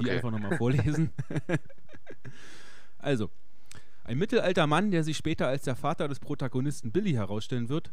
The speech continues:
Speaker 1: kauft in einem asiatischen Trödelladen ein Mogwai, Gizmo genannt. Obwohl der Ladenbesitzer sich weigert, dieses zu veräußern, lässt sich der Vater nicht abwimmeln und kauft ihn unter der Hand beim Enkel oder der Aushilfskraft. Wahrscheinlich auch an der Steuer vorbei.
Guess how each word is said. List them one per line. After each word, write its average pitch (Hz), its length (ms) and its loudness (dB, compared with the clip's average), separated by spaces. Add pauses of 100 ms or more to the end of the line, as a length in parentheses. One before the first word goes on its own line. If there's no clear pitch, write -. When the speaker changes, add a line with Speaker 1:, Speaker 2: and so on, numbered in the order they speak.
Speaker 1:
kauft 196 320 -2
in 139 100 -2
einem 135 300 -2
asiatischen 110 520 -2
Trödelladen 143 540 -2
ein 147 120 -4
Mogwai, 95 460 -2 (300)
Gizmo 127 260 0
genannt. 78 380 -4 (220)
Obwohl 117 260 4
der 202 100 4
Ladenbesitzer 160 680 0
sich 113 200 -4
weigert, 160 400 -2 (240)
dieses 151 320 -2
zu 143 120 -2
veräußern, 156 600 -2 (200)
lässt 165 260 -2
sich 170 120 -2
der 123 120 -2
Vater 127 320 0
nicht 117 220 -2
abwimmeln 139 440 2
und 98 140 -4
kauft 139 320 -2
ihn 139 100 -2
unter 113 200 -2
der 95 140 -2
Hand 127 180 -2
beim 107 160 -2
Enkel 135 340 -2
oder 113 180 0
der 117 120 -2
Aushilfskraft. - 760 -4 (140)
Wahrscheinlich 131 420 -2
auch 107 120 0
an 107 80 -2
der 92 100 -2
Steuer 95 260 -2
vorbei. 82 400 -4